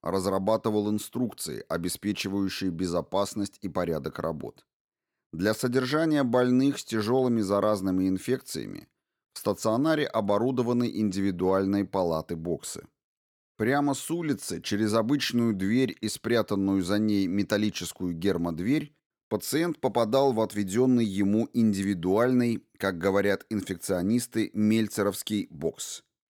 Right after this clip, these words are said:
Кровать, телевизор, окно на улицу заклеено светоотражающей пленкой, не позволяющей заглядывать снаружи. А окно в коридор задернуто занавеской,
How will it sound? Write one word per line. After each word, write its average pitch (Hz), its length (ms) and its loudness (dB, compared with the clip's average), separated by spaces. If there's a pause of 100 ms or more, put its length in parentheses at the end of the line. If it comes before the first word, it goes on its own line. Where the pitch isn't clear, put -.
(460)
Кровать, 92 680 0
телевизор, 101 880 0
окно 120 400 0
на 131 140 2
улицу 123 580 0
заклеено 110 640 -2
светоотражающей 95 1120 0
пленкой, 107 600 -4 (340)
не 98 140 0
позволяющей 123 760 2
заглядывать 90 640 0
снаружи. 95 640 -4 (580)
А 90 120 2
окно 110 320 2
в - 60 -16
коридор 95 600 0
задернуто 104 720 -2
занавеской, 107 840 -4